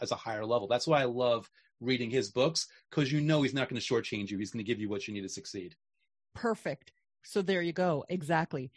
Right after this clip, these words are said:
Speaker 2: Uh, exactly. You're, you're seeing he is giving value add, price point of very little. But if, if the end of his funnel, the end of his business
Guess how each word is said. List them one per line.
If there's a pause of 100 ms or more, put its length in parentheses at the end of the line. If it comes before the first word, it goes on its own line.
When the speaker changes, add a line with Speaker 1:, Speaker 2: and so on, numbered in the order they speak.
(340)
Speaker 2:
Uh,
exactly.
You're, (120)
you're
seeing (260)
he
is
giving
value
add, (880)
price
point
of
very
little. (1400)
But (140)
if, (300)
if
the (140)
end
of
his
funnel, (460)
the (120)
end
of
his
business